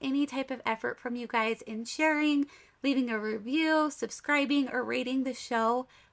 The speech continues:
goes the longest way in helping others begin to find the show.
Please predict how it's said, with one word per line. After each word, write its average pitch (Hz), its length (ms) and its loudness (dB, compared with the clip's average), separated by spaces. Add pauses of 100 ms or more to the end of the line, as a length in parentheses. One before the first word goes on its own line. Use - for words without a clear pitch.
(120)
goes 240 520 2 (340)
the 240 260 2
longest 262 640 8
way 247 420 -2
in 254 140 -2
helping 233 580 -4
others 220 400 -4
begin 220 320 -8
to 202 80 -8
find - 260 -8
the 202 60 -12
show. - 300 -10